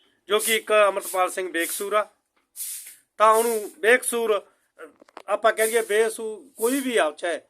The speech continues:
ਬੇਕਸੂਰ ਇਨਸਾਨ ਨੂੰ ਜੇਲ੍ਹ ਦੇ ਵਿੱਚ ਇਹਨਾਂ ਨੇ ਐਨ ਐਸ ਏ ਲਾ ਕੇ ਖਾਲਿਸਤਾਨੀ ਕਹਿ ਕੇ ਸਿੱਟਿਆ ਗਿਆ,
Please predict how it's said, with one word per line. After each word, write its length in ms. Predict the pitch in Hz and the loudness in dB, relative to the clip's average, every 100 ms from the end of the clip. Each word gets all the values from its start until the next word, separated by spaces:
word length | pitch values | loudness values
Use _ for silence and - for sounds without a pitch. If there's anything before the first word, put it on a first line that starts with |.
| - - - - _ 202 | -12 -10 -10 -16 _ 4
ਬੇਕਸੂਰ 680 | 247 269 254 - 247 254 254 | 6 6 2 -6 -2 0 2
ਇਨਸਾਨ 560 | 254 226 220 220 240 254 | 0 -2 0 6 6 6
ਨੂੰ 200 | 247 247 | 0 -2
ਜੇਲ੍ਹ 260 | 220 262 262 | 2 4 4
ਦੇ 120 | 240 | 2
ਵਿੱਚ 240 | 220 220 | 0 -2
ਇਹਨਾਂ 500 | 233 247 202 220 233 | -2 -2 -4 -4 -2
ਨੇ 120 | 226 233 196 | 0 -2 -4
ਐਨ 220 | 226 226 220 | -6 -2 -2
ਐਸ 180 | - | -4
ਏ 60 | 190 | -4
ਲਾ 200 | 180 202 | 0 -2
ਕੇ 220 | 208 247 240 - - - | 0 -2 -2 -10 -16 -4
ਖਾਲਿਸਤਾਨੀ 560 | - 220 226 - 202 196 | 2 4 2 0 -4 -2
ਕਹਿ 180 | 196 202 | -4 -4
ਕੇ 120 | 208 | -4
ਸਿੱਟਿਆ 380 | - 240 269 233 | -4 -2 2 2
ਗਿਆ, 180 | 139 | 0